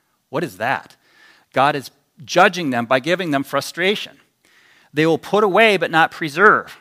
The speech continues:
verse fourteen. Verse fifteen, they'll sow but not reap. Imagine planting seeds and nothing comes up. That will be part of their judgment. Tread down olives but get no olive oil. Tread down grapes but get no wine.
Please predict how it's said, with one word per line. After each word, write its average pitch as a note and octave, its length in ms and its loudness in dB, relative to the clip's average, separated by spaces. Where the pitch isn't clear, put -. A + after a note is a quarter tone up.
verse A2 180 -14
fourteen. - 640 -16
Verse D3+ 160 -6
fifteen, F#3 460 -8
they'll D3+ 100 -2
sow G#3 420 0
but F#3+ 160 0
not E3+ 240 -2
reap. G3+ 300 -10
Imagine E3+ 320 0
planting F3 420 -8
seeds F3 320 -14
and D3 100 -8
nothing D#3 260 -8
comes D3+ 260 -10
up. C3+ 240 -8
That D#3+ 220 2
will F3 100 -4
be D#3+ 140 -8
part D#3 260 -6
of D#3 80 -12
their C#3 120 -8
judgment. D#3+ 480 -6
Tread F3+ 420 0
down F#3+ 220 4
olives F#3 400 2
but D#3 160 -6
get D#3+ 160 -6
no D#3+ 160 -2
olive F#3 400 2
oil. A2 280 -6
Tread F3 340 -6
down G#3 260 4
grapes F#3+ 340 -2
but D3+ 160 -8
get E3 180 -6
no E3+ 200 0
wine. F3 500 -4